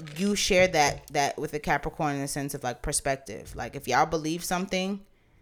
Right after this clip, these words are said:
like, do you know how hard it is to, like, get an Aquarius to see another point of view? Y'all say, "Yeah, I get it. Okay, like, I, I hear you." I don't think y'all always process, like,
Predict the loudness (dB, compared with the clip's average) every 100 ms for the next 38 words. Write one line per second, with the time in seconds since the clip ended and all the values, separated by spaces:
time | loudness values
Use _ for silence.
0 | _ -12 -10 -6 -2 0 0 2 0 0
1 | 2 2 2 0 -2 -2 -4 -2 -2 -4
2 | -6 -4 -2 -4 -2 -2 0 -4 -8 -8
3 | -8 -8 -8 -8 -6 -4 -6 -8 -8 -10
4 | -12 -14 -16 _ _ _ 4 8 8 6
5 | 2 4 6 8 8 6 4 4 4 4
6 | 4 4 4 4 2 2 2 2 0 -6
7 | -10 -18 -20 -4 -4 -4 _ _ 2 2
8 | 2 -2 0 2 2 2 2 2 -2 -2
9 | 0 0 -4 -6 -6 -6 -6 -6